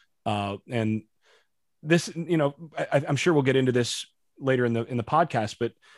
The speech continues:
you know, the whole, this, this ultimately, especially as that roadmap gets, gets, uh, challenged, I mean, this, you're, you're talking about, this decision doesn't do it, but it sets the roadmap for the restructuring of college sports in, in, in, in many respects. And,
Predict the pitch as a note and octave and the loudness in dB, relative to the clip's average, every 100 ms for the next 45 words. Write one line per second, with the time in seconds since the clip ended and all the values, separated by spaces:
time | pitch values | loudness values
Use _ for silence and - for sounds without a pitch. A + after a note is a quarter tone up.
0 | _ _ _ _ C#3 B2 B2 G#3 - G3+ | _ _ _ _ 2 2 2 0 2 2
1 | - - G3 - - G3 F3 C#3+ B2 A2+ | 2 0 -2 -2 2 2 2 -2 0 0
2 | A2 - E3 - E3+ D3 - - C#3+ C#3+ | -2 0 0 2 2 0 -2 0 2 4
3 | C#3 B2+ C3+ C3+ A#2+ A2+ A#2+ A2 - - | 4 4 2 0 0 -2 -4 -6 -10 -12
4 | C3 A#2+ - - - - A2+ G#2+ G#2+ E3 | -2 -2 -2 -10 -12 -10 -8 -6 -6 -2
5 | A3+ D#3+ G#2 G#2 - _ _ _ _ _ | 0 0 -4 -8 -14 _ _ _ _ _
6 | _ - C#3+ F3 - D#3+ D#3 F3+ E3+ D#3 | _ 0 2 2 0 -4 0 0 4 2
7 | D3 C3 A#2+ A#2 A#2+ _ _ - - G1+ | 2 -2 0 0 -2 _ _ -20 -18 -18
8 | - _ _ D#3 D#3+ - - F#3 - F#3 | -20 _ _ 0 2 2 -2 -8 -4 -4
9 | - D#3 C#3+ B2+ B2 B2 G#2 A#2 C3 D3+ | -2 -2 -2 -2 -2 -4 -4 -6 -8 -8
10 | C3 - F3+ - F3+ E3 D#3 C#3+ C3+ - | -10 -4 -4 -4 -2 0 2 0 -4 -6
11 | - F3+ C3+ A#2+ A2+ B2 C3+ D3 - C#3+ | 0 2 4 2 0 -4 -2 -4 0 0
12 | - C3+ A#2 A2 B2 A2 G2 - B2+ F#2+ | 0 -4 -4 -4 -2 -2 -4 -6 -6 -6
13 | - G#2 G2+ A2 G#2+ A#2 G#2+ G#2 A#2 A2 | -8 -12 -12 -10 -12 -10 -10 -10 -8 -6
14 | G#2 A2+ A#2+ G#2+ G2+ - A#2+ F#2+ - - | -6 -4 -4 -4 -6 -2 -2 -2 -6 -12
15 | A2+ A2 G#2 | -8 -6 -6